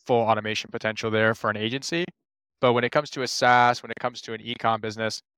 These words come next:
we're definitely still, we, there's a good amount of discovery that needs to happen because we personally, I don't have a ton of experience with Shopify. So I wanna better understand how someone's using Shopify. And then essentially once you know what the triggers and actions are,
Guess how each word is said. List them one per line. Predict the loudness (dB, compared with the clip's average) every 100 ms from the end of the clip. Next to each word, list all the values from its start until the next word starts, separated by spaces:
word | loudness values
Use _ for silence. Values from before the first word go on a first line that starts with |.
| _ _
we're | 4
definitely | 4 4
still, | -6 -4 -4 -6 -12
we, | -10 -10
there's | -8 -8
a | -4
good | -4
amount | 0 0
of | 0
discovery | -4 -2 0 0
that | -2
needs | -6 -8
to |
happen | -2 -2 -2 -8
because | -2 -2 -2 -10 _ _ 0
we | 4 4 2 -4 -8
personally, | -6 -6 -8 -6 -2
I | 2
don't | 2 2
have | -2
a | -2
ton | -8
of | -10
experience | -10 -8 -8
with | -8
Shopify. | -2 0 -2 -4 -6 -4
So | 0
I | 0
wanna | 2 -2 -4
better | -2 -2
understand | -2 -4 -4 -4 0
how | -2
someone's | -2 -12 -12
using | -14
Shopify. | -4 -2 -2 0 0 0 -4 _ _
And | -8 0
then | 2 2 0 _ _ _ _
essentially | -8 -6 -4
once | -4 -4 -6
you | 0
know | 2 2
what | -2
the | -2
triggers | -2 -2 -2
and | 0
actions | -2 -4 -4
are, | -2